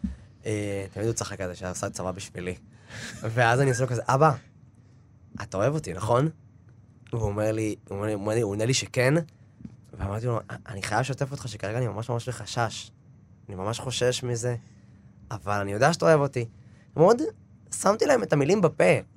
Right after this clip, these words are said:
כאילו, הג'ינסים הראשונים שלבשתי,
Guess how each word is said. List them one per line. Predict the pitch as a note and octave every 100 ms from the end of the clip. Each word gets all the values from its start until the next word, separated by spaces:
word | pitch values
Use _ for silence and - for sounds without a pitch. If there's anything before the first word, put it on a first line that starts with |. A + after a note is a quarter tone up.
| -
כאילו, | D#3 D3+ D#3 D3+ -
הג'ינסים | D#3 C3 D#3 A3 B3+ A#3+
הראשונים | E3+ D#3 F3
שלבשתי, | G#3+ E3+ C#3+ F3 - A#3